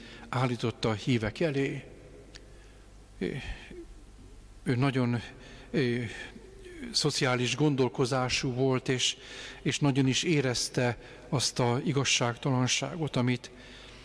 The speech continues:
amit hát, ö, ö, meg kell,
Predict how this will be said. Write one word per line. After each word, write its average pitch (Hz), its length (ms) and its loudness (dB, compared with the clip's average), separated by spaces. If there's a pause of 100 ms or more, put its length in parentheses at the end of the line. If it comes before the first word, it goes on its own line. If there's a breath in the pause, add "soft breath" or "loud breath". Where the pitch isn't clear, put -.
(180 loud breath)
amit 127 380 2
hát, 117 460 -2
ö, 120 280 4 (800 loud breath)
ö, - 160 0
meg 123 220 4
kell, 117 280 2